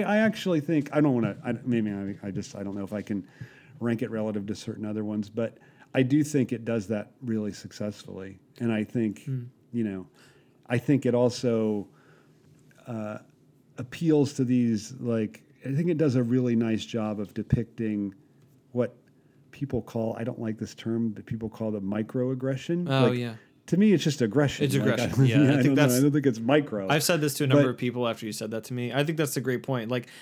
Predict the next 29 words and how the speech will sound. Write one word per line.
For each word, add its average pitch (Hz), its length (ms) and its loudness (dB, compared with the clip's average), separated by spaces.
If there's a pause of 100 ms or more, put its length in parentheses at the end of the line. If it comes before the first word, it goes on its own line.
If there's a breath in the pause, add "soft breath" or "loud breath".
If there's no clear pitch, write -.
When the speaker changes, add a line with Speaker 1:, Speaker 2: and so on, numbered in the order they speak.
Speaker 2:
that's, 165 240 2
don't 185 440 -2
concede 175 580 0
the 135 160 2
argument 131 560 0
to 127 80 -4
people, 117 500 -4
to - 120 -6
other 135 160 0
people. 156 200 0
Speaker 1:
Yeah, 190 120 2
Speaker 2:
It's - 100 -12
Speaker 1:
it's 151 140 2
Speaker 2:
an 214 80 4
Speaker 1:
not - 100 6
micro. - 160 6
Speaker 2:
aggression. 165 260 4
Speaker 1:
Like, 156 140 4
that's 185 220 4
an 135 80 6
Speaker 2:
Yeah. 202 40 6
Speaker 1:
aggression. 190 560 2
It's 165 120 -2
Speaker 2:
Yeah. 196 60 0
Speaker 1:
a 175 40 -2
racist 185 400 0
aggression. 170 580 2
Speaker 2:
Yeah. 113 240 -8
Speaker 1:
Like, 175 280 4